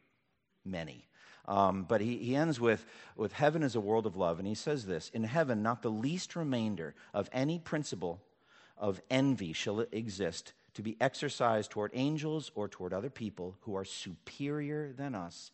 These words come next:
in glory. Nor shall there be anything like contempt or slighting of those who are inferiors. On the contrary, all the members of that heavenly society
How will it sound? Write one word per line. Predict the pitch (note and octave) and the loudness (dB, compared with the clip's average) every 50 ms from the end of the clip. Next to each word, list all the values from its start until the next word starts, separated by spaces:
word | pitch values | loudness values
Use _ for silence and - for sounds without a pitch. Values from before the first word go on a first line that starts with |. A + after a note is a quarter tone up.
| _ | _
in | - G2+ G2+ F#2+ | -10 -8 -8 -8
glory. | F2+ F2+ F2 E2+ D2+ C#2 B1+ - - _ _ _ _ _ - - - - - | -8 -8 -8 -10 -10 -10 -12 -16 -20 _ _ _ _ _ -20 -20 -20 -12 0
Nor | A2 A2 B2+ D#3 F3 | 4 6 8 8 8
shall | E3+ - F3 D#3+ D3+ | 6 6 4 4 6
there | C#3+ D3+ D3 | 6 4 4
be | C3 C#3+ D3 A#2+ | 4 2 0 2
anything | C#3+ D3 D#3+ F3+ F3 - F#3 E3+ D#3+ | 2 2 4 2 0 0 -2 2 2
like | D#3+ D#3+ D#3+ - | 2 2 2 0
contempt | E3 D3+ C#3 - F3+ E3+ C3+ G2+ - - - - - - - - | -4 -4 -4 -2 0 0 0 0 -4 -8 -14 -18 -20 -20 -6 0
or | A#2 A#2+ | 0 2
slighting | A#2 - - - - D3 D3 D#3+ E3+ D3 B2+ A2+ A2+ | 2 2 -2 -2 6 8 10 10 10 8 6 2 2
of | A2 G2+ | 2 2
those | G#2+ G#2+ A#2+ - | 2 2 2 0
who | - C#3 | -2 -2
are | C#3 D3 | -2 -2
inferiors. | - - E3 F3+ E3+ - - D2+ D2 D2 C#2+ C2+ - - - - - - - | -2 -4 -4 -6 -6 -6 -8 -8 -8 -8 -10 -10 -12 -14 -16 -18 -20 0 6
On | C3+ C#3 C3+ | 6 8 8
the | D3 C#3+ | 6 4
contrary, | - - F3+ F3 F#3 F#3+ F#3 - C#3 A#2 A2 A2+ A2 - | 2 2 4 4 4 4 2 2 4 6 6 6 6 8
all | A#2+ C3+ D#3 E3+ F#3+ | 10 10 10 10 10
the | G#3+ | 8
members | G3+ E3 D3+ C#3+ C3 C3 B2+ - | 6 6 6 6 6 4 4 2
of | A#2+ G#2 | 2 4
that | A#2 A2 F#2+ | 4 2 2
heavenly | F#2+ A#2+ C#3+ D3 C#3+ D#3+ E3 E3 D#3+ | 2 4 4 4 4 4 0 0 -2
society | - - D3 - - A#2 G2+ F#2+ F#2 F2+ F#2 G2 F#2+ | -4 -6 -8 -2 2 4 4 4 4 2 -2 -4 -8